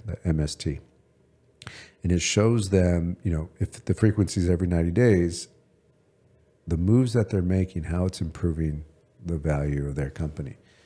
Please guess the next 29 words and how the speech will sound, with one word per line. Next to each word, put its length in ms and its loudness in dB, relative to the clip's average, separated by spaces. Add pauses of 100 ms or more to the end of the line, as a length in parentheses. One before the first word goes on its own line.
(280)
So 160 -4
it's 140 -4
a 40 -6
real-time 580 0
feedback, 640 -2
well, 260 -2
real-time 440 4
in 60 0
the 80 -2
sense 320 -4
of 160 -4
every 280 0
ninety 260 -2
days, 400 -2 (500)
but 140 -4
it, 160 0
it 160 -4
shows 460 0
them 420 0 (140)
the 80 -4
reward 880 2 (420)
of 560 -4 (160)
the 80 -2
hard 300 2
work 220 0
that 140 -6
they're 140 -8
doing. 460 -2 (760)
And 240 -2